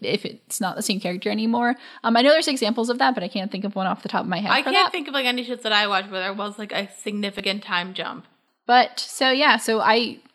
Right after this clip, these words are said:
Speaker 1: moral of the story here is that I really like time skips, and I think this, this was done very effectively.
Speaker 2: Mm-hmm.
Speaker 1: I think this was a point where, you know, s-, past three seasons has been a big thing happens, we wait a couple weeks or a couple months, and then another thing happens, and a big thing happens, and then a big thing happens.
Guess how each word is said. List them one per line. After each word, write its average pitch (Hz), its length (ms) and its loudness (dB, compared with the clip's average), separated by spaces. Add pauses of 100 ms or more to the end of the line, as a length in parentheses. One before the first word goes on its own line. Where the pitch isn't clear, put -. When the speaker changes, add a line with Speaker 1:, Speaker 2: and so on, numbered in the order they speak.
(220)
Speaker 1:
moral 269 220 6
of 214 40 -2
the 233 60 -6
story 240 300 2
here 185 180 -2
is 202 100 -2
that 196 140 2
I 185 60 2
really 208 180 2
like 202 240 -2
time 208 220 0
skips, 208 200 -4
and 185 80 -4
I 214 40 -2
think 208 240 -4
this, 220 220 4
this 240 260 2
was 247 160 0
done 220 180 4
very 196 240 2
effectively. - 640 -4
Speaker 2:
Mm-hmm. 240 340 -4
Speaker 1:
I 196 140 0
think 190 240 -4
this 202 180 -4
was 202 160 -4
a 185 100 -2
point 208 360 -2
where, 196 340 0 (220)
you 220 120 0
know, 170 220 -2 (140)
s-, - 220 -10 (260)
past 226 240 2
three 240 100 0
seasons 220 300 0
has 220 160 -4
been 202 180 -2
a - 60 -6
big 240 180 6
thing 254 140 -2
happens, 233 340 4
we 208 80 -2
wait 208 120 2
a 220 40 -6
couple 220 200 -2
weeks 214 360 -6
or 190 180 -2
a 185 120 -4
couple 220 220 -2
months, 202 220 -2
and 202 80 -4
then 202 100 -2
another 208 160 0
thing 214 140 -6
happens, 202 380 -4
and 190 80 -6
a 190 40 -8
big 202 320 -4
thing 202 160 -8
happens, 190 420 -4
and 180 100 -10
then 175 160 -8
a - 20 -8
big 190 220 -10
thing 196 100 -8
happens. 190 380 -6